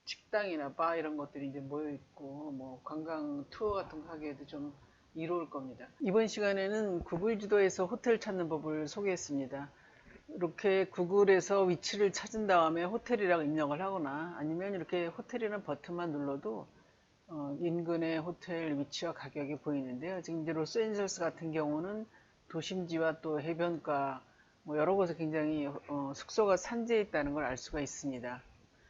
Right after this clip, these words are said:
이렇게 구글 지도에서 호텔을 찾으면, 어, 보시는 것처럼 지역에 따라서 어떤 분포를 확인할 수 있다는 거. 이제 흔히 호텔을 찾을 때 질문이 여-, "거기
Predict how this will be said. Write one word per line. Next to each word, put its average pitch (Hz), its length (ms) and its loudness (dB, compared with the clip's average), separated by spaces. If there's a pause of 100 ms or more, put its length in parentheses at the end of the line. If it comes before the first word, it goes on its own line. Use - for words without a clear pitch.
(440)
이렇게 196 360 4
구글 208 320 2
지도에서 214 360 4
호텔을 220 360 2
찾으면, 196 640 -4 (480)
어, 151 200 -8
보시는 202 320 0
것처럼 190 560 -2 (440)
지역에 208 420 2
따라서 170 720 4
어떤 151 280 -6
분포를 214 480 2
확인할 196 300 0
수 - 100 -10
있다는 131 400 -4
거. 120 240 -10 (260)
이제 165 100 -2
흔히 254 480 -2 (440)
호텔을 247 400 2
찾을 208 320 -4
때 190 360 6
질문이 170 600 0
여-, 151 180 2
"거기 156 220 -2